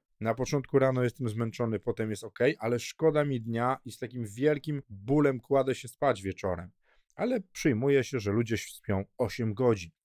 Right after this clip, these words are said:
więc zostaje nam ile? Szesnaście godzin. Szesnaście godzin na obdzielenie pracy, rodziny, siebie i innych. I tu trzeba zwrócić uwagę na jedną rzecz. Jeśli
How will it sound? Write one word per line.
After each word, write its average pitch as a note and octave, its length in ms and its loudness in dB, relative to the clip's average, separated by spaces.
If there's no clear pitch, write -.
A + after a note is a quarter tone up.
więc C3 200 -8
zostaje G2+ 460 -2
nam F2+ 220 -8
ile? D#3 320 2
Szesnaście D#3 880 0
godzin. F#2+ 380 2
Szesnaście D#3+ 640 -2
godzin B2+ 400 2
na A2 100 -4
obdzielenie G2 540 -4
pracy, D#3+ 520 0
rodziny, B2+ 580 -2
siebie G#2+ 480 0
i - 160 -18
innych. G2+ 460 0
I A2+ 220 -4
tu D#3+ 300 4
trzeba B2 300 2
zwrócić C#3 560 0
uwagę A#2 400 2
na G2+ 160 -2
jedną F#2+ 360 0
rzecz. F2 400 -10
Jeśli C3 540 2